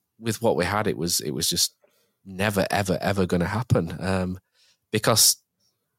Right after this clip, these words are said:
players plateau, don't they? They can play really well and above themselves for a short period of times, but they will plateau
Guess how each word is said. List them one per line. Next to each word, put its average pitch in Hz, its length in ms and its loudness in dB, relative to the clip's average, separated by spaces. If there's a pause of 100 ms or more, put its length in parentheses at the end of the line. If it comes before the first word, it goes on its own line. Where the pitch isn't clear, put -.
(120)
players 110 280 4
plateau, 120 540 4
don't 101 240 2
they? 101 160 4
They 92 160 2
can 104 160 0
play 113 260 4
really 104 380 4
well 101 220 4
and 95 100 2
above 107 220 2
themselves 98 420 2
for - 120 0
a 90 40 2
short - 300 2
period 98 260 4
of 92 60 -2
times, 101 260 0
but 90 160 -2
they 90 80 0
will 107 220 2
plateau 107 500 0